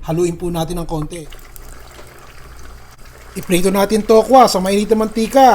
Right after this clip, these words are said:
para po makatipid tayo ng, ah, gasol. Ilalagay ko na rin po itong ating tilapia.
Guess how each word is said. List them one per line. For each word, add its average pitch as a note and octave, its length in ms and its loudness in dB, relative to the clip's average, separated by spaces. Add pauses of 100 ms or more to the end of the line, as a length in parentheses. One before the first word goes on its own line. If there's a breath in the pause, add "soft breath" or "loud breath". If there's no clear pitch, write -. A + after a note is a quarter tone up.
para E3+ 240 -4
po G#3 160 -4
makatipid G3+ 480 -8
tayo A3 400 0
ng, G#3 240 -4
ah, G3 240 0
gasol. F#3 480 -4
Ilalagay F3+ 400 -4
ko G3 80 -6
na G3+ 80 -4
rin G3+ 140 -6
po G#3 100 -6
itong G3 240 -6
ating G3 160 -6
tilapia. G3+ 640 -2